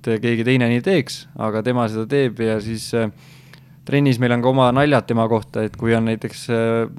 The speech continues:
mingisugune kaitseharjutus ja öeldakse, et, äh,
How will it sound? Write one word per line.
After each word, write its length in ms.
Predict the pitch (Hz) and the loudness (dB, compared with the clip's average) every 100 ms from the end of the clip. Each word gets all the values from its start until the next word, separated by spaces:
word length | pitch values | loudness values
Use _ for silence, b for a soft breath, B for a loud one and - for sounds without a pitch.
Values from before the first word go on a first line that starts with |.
| - | -6
mingisugune 500 | 143 139 123 127 123 | -2 -2 -2 -2 2
kaitseharjutus 800 | 143 135 175 196 143 - 117 - b b b b - | 0 2 2 2 2 0 -4 -4 b b b b -2
ja 100 | 123 | 2
öeldakse, 460 | 143 123 117 - 117 | 4 2 -2 -2 -4
et, 280 | - - | -4 -6
äh, 380 | 120 117 117 110 | -2 0 0 -4